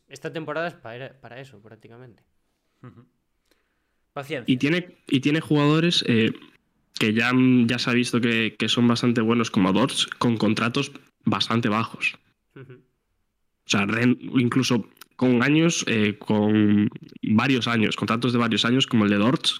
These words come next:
Speaker 3: que, que es un contrato para un jugador, por lo que hemos visto, que es un jugador que si no te sale bien como ese potencial que puede llegar a tener Dortz, es un jugador que para un rol de defensor de, que salga desde segunda unidad,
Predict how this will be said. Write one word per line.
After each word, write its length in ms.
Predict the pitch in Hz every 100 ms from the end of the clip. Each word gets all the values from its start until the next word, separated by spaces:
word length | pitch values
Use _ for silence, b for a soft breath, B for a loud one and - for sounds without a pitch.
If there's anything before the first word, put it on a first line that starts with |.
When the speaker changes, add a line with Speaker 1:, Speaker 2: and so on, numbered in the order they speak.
| -
Speaker 3:
que, 400 | 98 80 71 90
que 80 | -
es 100 | 98
un 140 | 110 101
contrato 420 | 101 - 107 120
para 200 | 110 104
un 100 | 113
jugador, 440 | 113 120 127 - - - - -
por 100 | 104
lo 100 | 101
que 80 | 110
hemos 180 | 123 120
visto, 240 | 123 101
que 80 | 107
es 40 |
un 80 | 113
jugador 280 | 113 113 110 B B _ _
que 340 | - 120 - - _
si 180 | - 139
no 120 | 151
te 100 | 170
sale 260 | 208 202 180
bien 720 | 180 185 180 175 175 170 156
como 540 | - 156 151 147 143 147
ese 160 | 151
potencial 420 | 143 139 135 139
que 80 | 135
puede 180 | 127 135
llegar 160 | 135 135
a 80 | 123
tener 180 | 131 131
Dortz, 320 | 131 110 -
es 160 | 120 123
un 60 |
jugador 340 | 113 117 120 110 B B _ _ -
que 340 | 113 107 98 _ _ -
para 180 | 110 110
un 180 | 127 127
rol 600 | 131 131 127 123 120 117 B B -
de 580 | 131 123 117 110 113 110
defensor 760 | 107 113 107 - 123 127 120
de, 460 | 113 113 113 113 110
que 120 | 117
salga 240 | 117 120 117
desde 240 | 110 113
segunda 280 | 110 117 113
unidad, 260 | 120 113